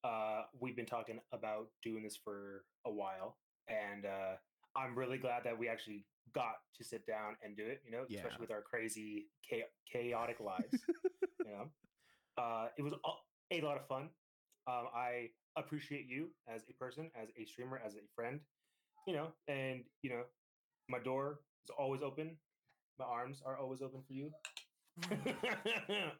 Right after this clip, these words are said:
Speaker 2: Mm.
Speaker 1: You know, and just, I look forward to, you know, many more years of us, you know, just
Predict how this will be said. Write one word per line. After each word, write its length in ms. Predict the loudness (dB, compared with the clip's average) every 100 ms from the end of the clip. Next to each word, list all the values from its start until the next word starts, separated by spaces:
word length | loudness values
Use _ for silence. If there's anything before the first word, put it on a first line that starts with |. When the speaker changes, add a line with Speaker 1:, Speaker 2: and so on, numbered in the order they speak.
| -6
Speaker 2:
Mm. 420 | -2 0 0 0 -2 -4 -8 -6 -4 -4 2 4
Speaker 1:
You 60 |
know, 120 | 6 4
and 100 | 2
just, 280 | 0 -2 -2 -12 _ _ _ _
I 220 | 0 0 0
look 260 | -2 -4 -2
forward 340 | 0 0 -2 -4
to, 60 |
you 160 | -4 -4
know, 160 | -6 -8 -10 _ _ _ _ _ _ _ -8
many 220 | -4 -2
more 200 | -2 -2
years 260 | -2 -2 -2
of 100 | -2
us, 180 | -4 -2
you 60 |
know, 120 | -2 -2
just 160 | -6